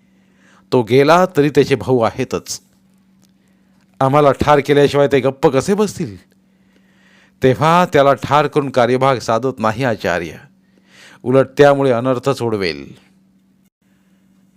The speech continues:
एकदम आनंद विभोर होऊन द्रोणाचार्य म्हणाले, "खरंच किती सुज्ञ आहेस तू, पण तू हा विचार आधीच का केला नाहीस?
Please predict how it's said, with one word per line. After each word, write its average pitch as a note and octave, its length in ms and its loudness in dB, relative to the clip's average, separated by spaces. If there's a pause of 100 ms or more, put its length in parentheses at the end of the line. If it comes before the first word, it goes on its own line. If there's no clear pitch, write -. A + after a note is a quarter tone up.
(140)
एकदम D#3 300 -4 (140)
आनंद D#3+ 320 -6
विभोर A#2 400 -4
होऊन B2 200 -6
द्रोणाचार्य G#2+ 560 -8
म्हणाले, F2+ 560 -16 (1400)
"खरंच - 480 -6 (800)
किती - 220 -4
सुज्ञ D#3 380 -4
आहेस D#3+ 380 -4
तू, G2+ 120 -6 (1300)
पण F3 300 -2
तू D#3+ 280 -2
हा D3+ 200 -2
विचार E3 400 -4
आधीच F3 300 -2
का A3+ 180 -2
केला A3 260 -2
नाहीस? B2+ 560 -6